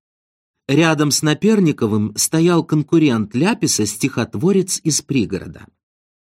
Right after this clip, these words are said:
Началась старая песня о Гавриле,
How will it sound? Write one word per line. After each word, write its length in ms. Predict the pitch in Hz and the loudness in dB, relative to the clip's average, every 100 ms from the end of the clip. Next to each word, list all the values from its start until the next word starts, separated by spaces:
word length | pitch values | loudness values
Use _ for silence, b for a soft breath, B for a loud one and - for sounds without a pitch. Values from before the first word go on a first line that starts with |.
| _ 139 | _ 0
Началась 800 | 180 185 185 190 262 254 - - - | 2 2 2 2 2 2 -2 -4 -4
старая 680 | - - - 165 214 190 175 | -2 -2 0 0 2 2 0
песня 540 | - 123 139 - 120 | 2 2 2 0 -4
о 120 | - | -4
Гавриле, 600 | 98 107 98 98 87 82 | -4 -2 -2 -4 -4 -8